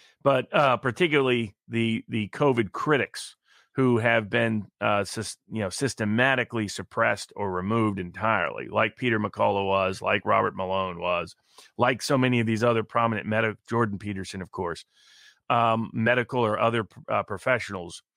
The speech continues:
I mean, I, I can say as soon as it was announced that Musk owned Twitter, suddenly you could find Barnes Law on Twitter. <laughs> I mean, for a long time, you could type in Barnes Law and I didn't appear.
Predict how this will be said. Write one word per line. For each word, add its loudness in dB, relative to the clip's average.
I 0
mean, 4
I, 4
I 2
can 0
say 2
as 0
soon -4
as -2
it 2
was 0
announced -2
that -4
Musk 0
owned -2
Twitter, -4
suddenly 0
you 0
could -6
find 0
Barnes 0
Law 0
on -4
Twitter. -8
<laughs> -12
I 2
mean, 2
for 0
a 4
long 2
time, 0
you -6
could -6
type 0
in -2
Barnes 0
Law 2
and -2
I 0
didn't -4
appear. -16